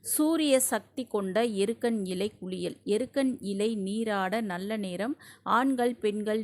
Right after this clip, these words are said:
நீராடும் முறை, ஏழேழு ஜென்ம பாவங்கள் நீக்கி சகல நன்மைகளும்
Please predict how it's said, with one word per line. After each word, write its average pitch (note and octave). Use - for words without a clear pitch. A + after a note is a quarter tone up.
நீராடும் G3+
முறை, G3
ஏழேழு A#3
ஜென்ம G#3
பாவங்கள் G3
நீக்கி F3+
சகல C4+
நன்மைகளும் A3+